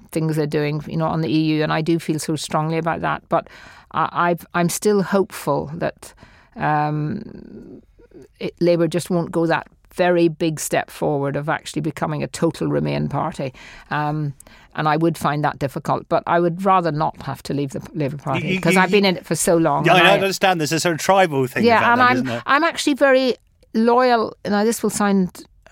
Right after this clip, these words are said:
Speaker 1: shocking to some people. I'm actually quite loyal to Jeremy in, in, in my own way, because I've known him for a very long time.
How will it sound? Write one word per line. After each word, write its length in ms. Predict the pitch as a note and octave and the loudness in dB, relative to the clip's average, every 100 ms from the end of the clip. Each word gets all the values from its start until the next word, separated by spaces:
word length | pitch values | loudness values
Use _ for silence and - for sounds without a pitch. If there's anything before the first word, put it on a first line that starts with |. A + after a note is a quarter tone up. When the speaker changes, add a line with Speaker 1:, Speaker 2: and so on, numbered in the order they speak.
| _ _ - - | _ _ -20 -12
Speaker 1:
shocking 400 | - G3+ - A3+ | -6 -4 0 -2
to 80 | F3 | 0
some 160 | F#3+ | -2
people. 180 | F#3 G3+ | 0 0
I'm 140 | G3 C4+ | 0 0
actually 240 | G#3+ A#3 | -4 -6
quite 220 | - G3+ | -4 0
loyal 280 | F3+ F3+ F3+ | 0 2 0
to 100 | F3+ | 0
Jeremy 520 | F#3 G3+ G#3+ A#3+ F#3 | 0 0 2 2 0
in, 120 | F3+ F3 | 0 -2
in, 360 | - F3+ F3 | -2 -2 0
in 160 | F3 F3 | 0 0
my 160 | E3+ | 0
own 200 | E3+ E3+ | 0 0
way, 260 | E3 D3+ D#3+ | 0 0 0
because 320 | E3+ E3 E3+ | -2 -4 -2
I've 100 | E3+ | 0
known 180 | F3 F#3+ | 0 0
him 100 | F#3 | 0
for 100 | D#3+ | 0
a 20 | |
very 180 | D#3 D#3+ | 0 0
long 240 | E3 D#3+ | 0 0
time. 480 | D#3+ - E3 E3 E3 | -2 0 0 0 -2